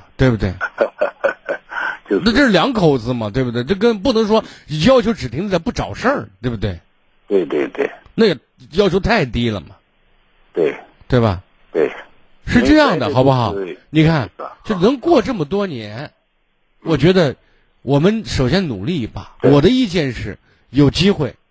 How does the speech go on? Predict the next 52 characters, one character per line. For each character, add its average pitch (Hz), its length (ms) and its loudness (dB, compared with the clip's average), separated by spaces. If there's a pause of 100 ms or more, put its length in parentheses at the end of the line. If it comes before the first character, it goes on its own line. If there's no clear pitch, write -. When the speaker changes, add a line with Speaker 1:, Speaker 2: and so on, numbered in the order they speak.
(440)
Speaker 1:
你 123 140 -6
让 147 180 2
你 151 60 2
老 101 180 0
婆 98 100 2
给 104 140 -2
我 101 100 2
打 - 160 -4
个 101 100 -8
电 92 200 -2
话， 98 140 -4
Speaker 2:
嗯。 - 20 -4
Speaker 1:
或 160 160 -6
者 127 80 -4
你 98 100 -6
带 113 180 -2
你 98 100 -6
爱 104 140 -4
人 92 140 -4
过 76 160 -4
来， 57 100 -6
我 67 140 -6
跟 98 140 -2
她 95 100 0
聊 73 240 -6
一 67 40 -10
次， - 200 -8
都 156 140 4
可 98 240 -4
以， 98 160 -6 (100)
知 113 140 0
道 104 100 4
吗？ 87 160 -8 (180)
Speaker 2:
那 98 240 0
行， - 160 -4 (120)
可 - 100 -2
以， 113 60 4
Speaker 1:
啊， 120 240 2
Speaker 2:
可 - 60 -4
以。 214 40 2
Speaker 1:
因 294 100 4
为 294 140 4
什 160 160 0
么？ 104 140 -8 (320)
因 294 120 2
为 339 80 6
出 330 200 2
现 302 160 2
这 285 100 0
个 175 100 0
问 185 220 0
题， 117 260 -8